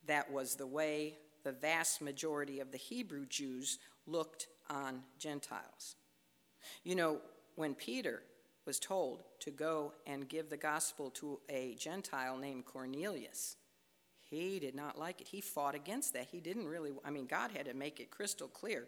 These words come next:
"Go give the gospel to a Gentile." And when he did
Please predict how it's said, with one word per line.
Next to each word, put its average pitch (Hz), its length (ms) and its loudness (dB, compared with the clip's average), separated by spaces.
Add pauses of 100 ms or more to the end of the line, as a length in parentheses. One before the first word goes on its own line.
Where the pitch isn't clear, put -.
"Go 180 200 6
give 202 220 2
the 247 60 12
gospel 190 520 10
to 202 200 8
a 208 40 10
Gentile." 202 720 8 (540)
And 196 200 12
when 269 180 12
he 247 160 8
did 214 560 10